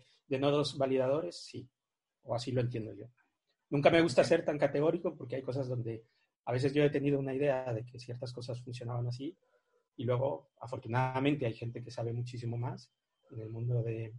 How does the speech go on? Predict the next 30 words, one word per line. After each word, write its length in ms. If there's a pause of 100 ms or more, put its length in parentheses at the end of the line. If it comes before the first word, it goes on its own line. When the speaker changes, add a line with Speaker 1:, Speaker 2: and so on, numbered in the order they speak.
(880)
Speaker 1:
de 120
Bitcoin 400
y 120
a 80
través 280
de 100
Twitter, 420
que 240
yo 120
voy 160
compartiendo 500
la 60
información 640
ahí, 200
pues 140
luego 140
me 80
he 20
encontrado 320
con 120
gente 220
que 60
me 80
dice, 180
"Oye, 180
no, 120
mira, 360
esto 300
en 80
realidad 360